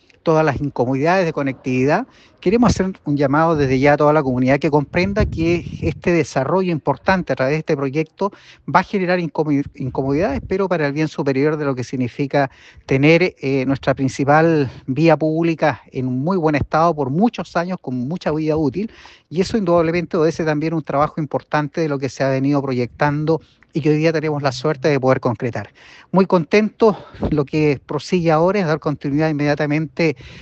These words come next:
eh, y subir en el portal del mercado público la licitación correspondiente a calle Pedro Lago en toda su extensión, lo cual con esto vamos a estar completando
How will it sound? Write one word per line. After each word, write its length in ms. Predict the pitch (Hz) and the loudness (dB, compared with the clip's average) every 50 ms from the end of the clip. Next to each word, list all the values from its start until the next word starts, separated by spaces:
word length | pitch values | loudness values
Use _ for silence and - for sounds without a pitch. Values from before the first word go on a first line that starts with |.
| - - - | -20 -12 -4
eh, 280 | - 139 135 123 110 - - | -2 0 0 0 -2 -4 -6
y 80 | 156 139 | -6 -6
subir 340 | - - 147 151 180 208 | -4 0 2 4 6 6
en 100 | 226 185 | 6 4
el 120 | 156 139 - | 2 0 -2
portal 580 | - 139 117 - - 170 160 160 156 147 143 | -4 -8 -6 -4 0 0 2 2 2 0 -2
del 140 | 135 143 135 | -2 -2 -2
mercado 400 | 131 135 131 - 147 139 139 139 143 | 0 -2 -2 2 2 4 4 4 2
público 540 | 160 180 190 202 208 208 202 208 190 147 - | 2 0 0 0 0 0 0 0 -2 -2 -2
la 80 | 139 | -6
licitación 460 | 131 123 - 139 123 127 117 - 156 143 | -6 -6 -6 -4 -4 -4 -2 -2 -4 -2
correspondiente 680 | - 135 131 127 - 139 131 123 143 147 139 131 - | -2 -4 -4 -4 -6 -6 -6 -2 -4 -4 -4 -4 -6
a 60 | 143 | -2
calle 220 | 127 135 139 139 131 | 0 0 2 2 2
Pedro 260 | 135 131 131 123 123 | 2 0 0 0 0
Lago 260 | 127 143 160 180 185 | 0 2 2 2 2
en 60 | 160 | 0
toda 220 | 131 - 139 131 120 | 0 0 0 0 0
su 100 | - 135 | -2 -6
extensión, 560 | 117 - - 131 117 - - 185 196 233 - _ _ - - - - - | -8 -6 -6 -6 -6 -6 -4 -4 -4 -4 -6 _ _ -20 -20 -20 -10 -2
lo 120 | - 151 139 | 0 2 4
cual 220 | - 160 160 - | 4 4 4 4
con 160 | - 156 156 | 0 0 0
esto 260 | 170 - - - 190 | 0 -4 -2 -4 -2
vamos 240 | 165 160 156 156 143 | 0 0 0 0 -2
a 60 | 139 | -2
estar 180 | 135 - 160 156 | 0 -2 -4 -4
completando 840 | - - 143 143 - 143 135 143 147 147 147 143 151 156 151 139 113 | -4 -6 -6 -4 -2 0 0 0 0 0 2 4 4 6 6 6 4